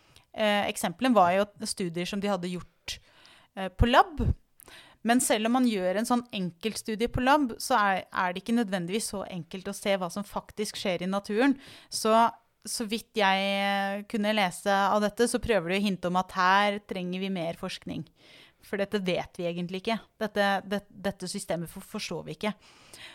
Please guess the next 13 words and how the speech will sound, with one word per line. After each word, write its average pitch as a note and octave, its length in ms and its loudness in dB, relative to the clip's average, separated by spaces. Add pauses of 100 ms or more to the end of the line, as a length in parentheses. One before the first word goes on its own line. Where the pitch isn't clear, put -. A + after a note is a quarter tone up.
(140)
Og G#3+ 80 -2
så C4+ 100 4
kan A#3+ 140 6
vi A#3 80 2
jo C4 40 2
si A3+ 160 -2
at, G3+ 140 2
OK, A3 160 -2 (560)
eh, A3+ 240 0 (920)
plasten B3+ 380 2
hoper A#3 320 -2
seg - 140 2
opp, - 340 0